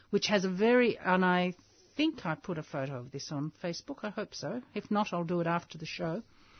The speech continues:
And it has a very dark leaf, almost purple, with a greener underside.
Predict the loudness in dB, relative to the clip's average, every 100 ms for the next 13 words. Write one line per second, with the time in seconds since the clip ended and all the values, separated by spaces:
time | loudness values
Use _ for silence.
0 | -20 -20 -20 -20 -10 4 6 6 4 2
1 | 2 0 0 2 4 4 4 4 6 8
2 | 6 2 0 0 -2 -8 -20 -20 _ -20
3 | -20 _ 0 6 6 6 2 -4 -12 -16
4 | -4 2 2 2 -4 -6 -6 _ _ _
5 | -20 _ _ 0 2 4 4 2 4 6
6 | 8 6 6 4 4 0 0 -2 -2 -8